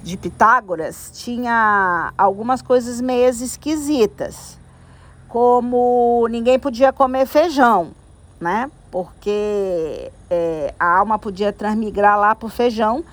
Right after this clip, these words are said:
porque se você reparar bem, o feijão tem um formato de um feto. Eu não vou comentar, <laughs> a gente vai seguir. Também não podia comer galo, galo branco, não podia partir o pão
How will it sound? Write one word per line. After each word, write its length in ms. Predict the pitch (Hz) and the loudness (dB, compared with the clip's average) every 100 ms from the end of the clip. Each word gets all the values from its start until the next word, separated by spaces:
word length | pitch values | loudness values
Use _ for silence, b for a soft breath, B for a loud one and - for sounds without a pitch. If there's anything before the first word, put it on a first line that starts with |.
| B B - | B B -16
porque 220 | 202 233 | -8 -8
se 120 | 208 | -6
você 220 | 208 214 233 | -8 -4 -2
reparar 540 | 226 226 226 214 214 | -2 2 2 4 2
bem, 480 | 185 214 254 269 277 | 0 -2 -2 -2 -4
o 160 | - 233 | -4 -2
feijão 400 | 247 220 226 233 | -2 -2 -2 -2
tem 180 | 233 | -4
um 60 | 233 | -4
formato 600 | - 247 240 233 240 240 | 0 0 2 2 2 -2
de 100 | 214 | -6
um 140 | 262 302 | -4 -2
feto. 420 | - 175 - - | -2 -2 -2 -10
Eu 120 | - 170 | -6 -4
não 240 | 165 240 | -2 -4
vou 200 | 311 294 | 0 -2
comentar, 640 | 339 359 403 494 - 214 - | 0 -4 -4 -4 0 0 2
<laughs> 160 | 254 b b b b | -2 b b b b
a 80 | 175 | -10
gente 320 | 170 190 185 | -8 -8 -8
vai 240 | 180 175 202 | -2 -2 -2
seguir. 540 | - 311 269 175 - B B B B - | -6 -8 -6 -6 -8 B B B B 2
Também 440 | 294 320 302 302 | 2 4 2 2
não 140 | 311 | -4
podia 960 | 294 294 233 220 269 262 240 220 185 139 | 0 0 0 -4 2 6 6 6 4 0
comer 380 | - 240 202 190 | 0 0 2 -2
galo, 380 | 185 208 208 202 | 2 2 2 -6
galo 340 | - 180 185 202 | -8 0 2 2
branco, 560 | 202 220 233 254 285 | 0 0 0 -4 -6
não 600 | 262 294 311 302 302 285 | -6 0 2 4 2 0
podia 420 | 262 240 185 202 185 | -4 -10 -6 -4 0
partir 500 | 202 214 - - 214 | 0 0 -2 -8 -8
o 80 | |
pão 580 | 214 - 220 220 247 349 | -6 0 2 2 2 -4